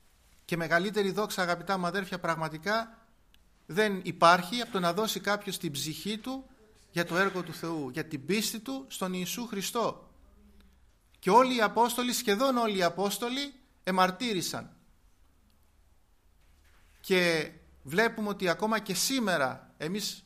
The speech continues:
είμαστε βέβαια σε μια προνομιούχα θέση, είμαστε σε ένα ευνομούμενο κράτος, όπου απολαμβάνουμε την ελευθερία, αλλά υπάρχουν άλλα αδέρφια μας στον κόσμο, τα οποία πραγματικά ζουνε μέσα σε ένα καθεστώς τρόμου.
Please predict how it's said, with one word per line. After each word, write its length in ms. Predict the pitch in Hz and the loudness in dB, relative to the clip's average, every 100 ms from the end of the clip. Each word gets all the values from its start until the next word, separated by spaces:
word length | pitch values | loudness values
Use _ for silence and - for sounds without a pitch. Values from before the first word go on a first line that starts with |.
| _ | _
είμαστε 380 | 208 202 202 | -4 -4 -4
βέβαια 300 | 180 202 202 | -4 -2 -2
σε 120 | 196 185 | -2 -2
μια 160 | 208 | -4
προνομιούχα 680 | 202 190 190 190 226 - 160 | -2 -2 -2 -2 -4 0 0
θέση, 500 | 175 185 185 240 247 - - - | 0 -2 -2 -6 -10 -16 -20 -6
είμαστε 280 | 180 180 | -4 -4
σε 140 | 180 202 | -4 -2
ένα 120 | 202 | 0
ευνομούμενο 640 | 185 175 175 226 214 180 | -2 -2 -2 -2 -2 -4
κράτος, 640 | - 175 202 202 233 - - - - | 0 4 4 4 -4 -6 -14 -20 -8
όπου 220 | 170 175 | -2 0
απολαμβάνουμε 720 | 170 170 170 190 220 220 196 | 2 2 2 4 4 2 -2
την 160 | 180 170 | -2 -4
ελευθερία, 840 | 165 160 156 156 190 226 254 - - - _ | -4 -4 -4 -2 0 -2 -4 -14 -20 -20 _
αλλά 220 | 156 160 | -2 -2
υπάρχουν 420 | 160 202 208 202 | 0 0 -2 -2
άλλα 180 | 208 214 | 0 0
αδέρφια 380 | 180 196 202 214 | 0 -2 -4 -6
μας 340 | 220 226 226 - - _ | -4 -6 -8 -16 -20 _
στον 220 | - 156 | -8 -6
κόσμο, 440 | 143 202 208 240 240 | 0 -2 0 -6 -2
τα 120 | 175 | -2
οποία 300 | 165 214 226 | -2 -4 -2
πραγματικά 920 | 226 175 165 165 - 190 233 254 - - - - - | 0 0 -2 -4 -2 2 2 0 -8 -20 -20 -20 -8
ζουνε 340 | 127 240 233 | -4 -2 0
μέσα 240 | 214 233 | -2 -2
σε 140 | 208 233 | -4 -2
ένα 120 | 233 | -2
καθεστώς 560 | 220 190 180 247 220 - | -2 -4 -6 -8 -10 -4
τρόμου. 480 | 240 247 156 123 | 2 2 2 -4